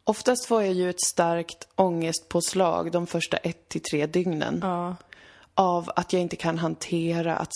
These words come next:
Speaker 1: se all-, alltså jag tycker att det är så jävla weird att åka förbi gamla hus och typ med någon gammal skola där man har gått. Man kommer ihåg konstiga saker.
Speaker 2: Ja.
Speaker 1: Där gick jag då. Där, jaha. Det gamla hus som jag växte upp i.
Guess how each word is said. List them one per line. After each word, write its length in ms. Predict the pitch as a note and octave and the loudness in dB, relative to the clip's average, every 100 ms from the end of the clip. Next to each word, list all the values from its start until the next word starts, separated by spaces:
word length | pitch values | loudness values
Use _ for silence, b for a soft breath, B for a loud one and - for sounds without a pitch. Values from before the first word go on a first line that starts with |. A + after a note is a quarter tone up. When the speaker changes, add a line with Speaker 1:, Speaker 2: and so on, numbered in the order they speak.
| - | 0
Speaker 1:
se 260 | F#3+ G3 F3+ | 2 2 0
all-, 220 | - - | 0 0
alltså 220 | - G3+ | 0 2
jag 140 | G#3+ A3 | 2 0
tycker 200 | A#3+ A3+ | 0 -2
att 80 | G#3+ | 0
det 140 | F#3+ | -2
är 40 | F3 | -2
så 440 | - G3 F3+ F3+ - B B | -2 -2 -2 -4 -8 B B
jävla 640 | - B3+ A#3 G#3+ G#3 G#3+ G#3+ | -2 0 2 2 0 0 0
weird 500 | A3 F3+ E3 F3 F#3 - B B B | 2 2 2 0 -4 -10 B B B
att 60 | - | 2
åka 320 | G3 F#3 F#3+ | 4 2 -2
förbi 480 | F#3 E3+ F3 F3 - _ | -2 2 2 2 -4 _
gamla 260 | - G#3+ G#3 | -2 0 0
hus 800 | F#3+ G3 F#3 G3 G#3 - - - | 0 2 2 0 -4 -8 -12 -8
och 180 | - G3+ | -4 -2
typ 240 | G3+ F#3+ | -2 -2
med 140 | F#3 G3 - | -4 -4 -6
någon 240 | - F#3+ F#3 | -2 0 0
gammal 240 | F#3+ F#3 | 0 0
skola 560 | - - G3+ F3 E3+ E3 | -4 -2 -2 0 0 2
där 80 | |
man 120 | F3+ F#3 | 0 0
har 80 | F3 | 0
gått. 360 | F3+ - - B B B | 0 -2 -14 B B B
Man 100 | - | -4
kommer 220 | F3+ F#3+ F#3+ | 0 2 0
ihåg 500 | E3 E3+ F3 G3 F#3+ | 0 -2 0 0 0
konstiga 360 | G3+ F#3 F#3+ | -4 0 0
saker. 500 | F3+ F3 - F#3 F#3+ - | 0 -2 0 -2 -2 -4
Speaker 2:
Ja. 340 | G3 F#3+ G3 | -4 -2 -2
Speaker 1:
Där 180 | F#3 F3+ | 0 0
gick 260 | F#3+ F#3 F#3 | 0 -2 -2
jag 120 | F3+ | 0
då. 340 | D#3 D3+ E3+ E3 _ - | 0 0 -2 -6 _ -12
Där, 200 | E3+ - | -8 -4
jaha. 440 | G3 - D#3+ G#3 - _ b b b | -2 -2 -2 -2 -6 _ b b b
Det 80 | - | -4
gamla 300 | G3+ G3+ G3 | 2 2 2
hus 280 | F3+ E3 G3+ | 2 0 0
som 140 | F#3+ | 0
jag 80 | F3+ | 0
växte 280 | F3+ - - | -2 -4 -2
upp 220 | F#3 - | -2 -2
i. 160 | F#3 | -2